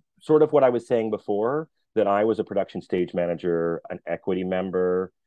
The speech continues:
Actually, I started just doing non-equity off Broadway and worked my way up to work with some really great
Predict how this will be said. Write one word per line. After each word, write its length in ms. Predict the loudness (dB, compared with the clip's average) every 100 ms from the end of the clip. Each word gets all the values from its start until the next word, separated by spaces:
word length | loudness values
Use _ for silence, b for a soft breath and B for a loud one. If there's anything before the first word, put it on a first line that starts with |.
| _
Actually, 280 | -2 0 -2
I 20 |
started 500 | 0 2 4 4 0
just 260 | -4 -6 -6
doing 520 | -2 -2 -2 -4 -8 -8
non-equity 680 | -4 -2 -2 -2 -2 0 0
off 200 | -2 -2
Broadway 680 | -2 0 -2 -2 -2 -6 -10 _ _
and 600 | -6 -2 -2 -2 -4 -6 -4
worked 220 | -4 -4
my 120 | -4
way 240 | -2 -2 -2
up 240 | -4 -6
to 80 | -8
work 180 | -8 -8
with 100 | -12
some 140 | -10
really 440 | -8 -4 -2 -2
great 380 | -2 0 0 -2